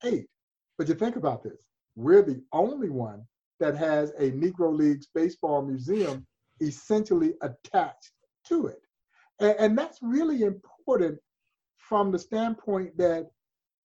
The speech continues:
if you don't see yourself in a sport, is you don't get that same aspiration.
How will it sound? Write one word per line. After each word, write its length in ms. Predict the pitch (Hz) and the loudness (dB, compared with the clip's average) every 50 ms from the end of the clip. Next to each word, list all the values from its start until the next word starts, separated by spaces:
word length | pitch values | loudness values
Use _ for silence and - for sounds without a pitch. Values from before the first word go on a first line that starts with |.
| _ _ - | _ _ 4
if 180 | 185 175 180 - | 4 4 4 2
you 520 | 156 143 147 170 208 254 277 277 277 262 196 151 | -12 -14 -10 -6 -4 -2 -2 -2 -4 -6 -4 0
don't 320 | 190 196 202 196 196 - | 0 0 0 0 -4 -10
see 260 | - - - 214 214 208 | -18 -10 -6 -4 -4 -4
yourself 720 | 180 165 156 147 135 - - - - 160 127 113 104 101 _ _ _ _ _ _ _ _ _ _ _ _ _ _ _ _ _ _ _ _ _ - | 0 0 0 0 0 -2 -6 -10 -6 -6 -6 -6 -6 -10 _ _ _ _ _ _ _ _ _ _ _ _ _ _ _ _ _ _ _ _ _ -2
in 200 | - 214 208 185 | 2 2 4 4
a 120 | 160 143 123 | 2 -2 -4
sport, 420 | - - - 127 110 101 90 - _ _ _ _ _ _ _ _ _ _ _ _ _ - | -6 -8 -10 -8 -8 -8 -10 -14 _ _ _ _ _ _ _ _ _ _ _ _ _ 2
is 240 | 180 180 175 175 - _ 165 | 4 4 4 4 0 _ -12
you 140 | 170 180 | -8 -2
don't 360 | 190 208 202 196 196 180 160 143 | 0 2 2 2 0 -4 -6 0
get 260 | 175 185 196 190 - | 0 0 0 0 -2
that 200 | 180 165 143 - | -4 -4 -4 -6
same 400 | - 185 170 160 160 156 151 151 - - | -6 -6 -4 -4 -6 -8 -10 -12 -10 -6
aspiration. 840 | 156 151 143 127 - _ - 143 131 123 123 113 110 - - - _ | -4 -4 -4 -4 -8 _ -6 -4 -2 -2 -4 -6 -6 -14 -20 -20 _